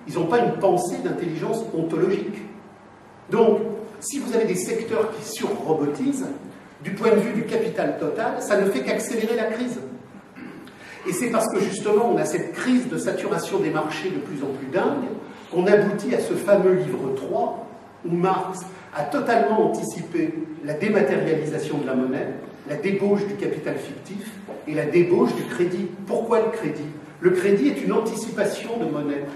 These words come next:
c'est une anticipation de plus-value. Étant donné que le marché est saturé, le capital est constamment obligé d'anticiper des ventes qui devraient avoir lieu, mais qui n'auront pas, qui n'auront pas lieu. Donc,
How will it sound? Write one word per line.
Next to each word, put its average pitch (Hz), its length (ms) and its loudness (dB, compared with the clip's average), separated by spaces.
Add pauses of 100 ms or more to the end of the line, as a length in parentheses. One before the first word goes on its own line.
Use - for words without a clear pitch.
(140)
c'est 185 220 -6
une 196 100 4
anticipation - 760 0
de - 60 -2
plus-value. 160 440 0 (480)
Étant 240 200 4
donné 247 200 6
que 190 140 0
le 170 60 4
marché - 400 0
est - 40 0
saturé, 147 500 -4 (300)
le 156 80 -4
capital 156 520 2
est - 140 0
constamment 208 420 2
obligé 196 340 0
d'anticiper 180 680 0
des 160 160 -2
ventes 170 400 2
qui - 80 -8
devraient 151 280 -4
avoir 139 300 -2
lieu, 180 160 -4 (300)
mais 170 80 -4
qui - 160 -6
n'auront 202 260 4
pas, 202 280 -2 (340)
qui 185 100 -8
n'auront 202 300 6
pas - 120 0
lieu. 151 200 -2 (420)
Donc, 202 240 8